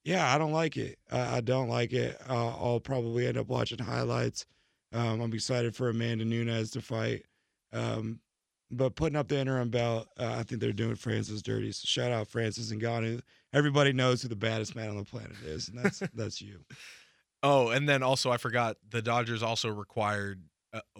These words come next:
Speaker 2: required. The Dodgers also acquired Danny
Speaker 1: Oh.
Speaker 2: Duffy from the Royals, but he's hurt currently. He's coming back soon, hopefully. And but he's from, uh, he's a California kid. He's from up north in
Speaker 1: And what,
Speaker 2: Lompoc.
Speaker 1: and what, the Mariners traded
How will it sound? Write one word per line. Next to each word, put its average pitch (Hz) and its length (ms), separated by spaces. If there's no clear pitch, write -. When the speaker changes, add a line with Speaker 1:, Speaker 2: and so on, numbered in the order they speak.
Speaker 2:
required. 92 560
The 117 60
Dodgers 120 420
also 117 420
acquired 101 840
Danny 123 340
Speaker 1:
Oh. 98 60
Speaker 2:
Duffy 113 380
from 117 200
the 104 100
Royals, 113 600
but 110 220
he's 117 220
hurt 120 260
currently. 123 540
He's 127 100
coming 131 240
back 110 200
soon, 117 200
hopefully. 107 500
And 98 240
but 120 260
he's 156 200
from, 117 460
uh, 107 140
he's 123 200
a 110 40
California 123 480
kid. 104 180
He's 107 140
from 110 160
up 110 120
north 110 220
in 101 100
Speaker 1:
And 98 80
what, 110 180
Speaker 2:
Lompoc. 107 440
Speaker 1:
and 135 120
what, 139 200
the 131 80
Mariners 135 540
traded 131 640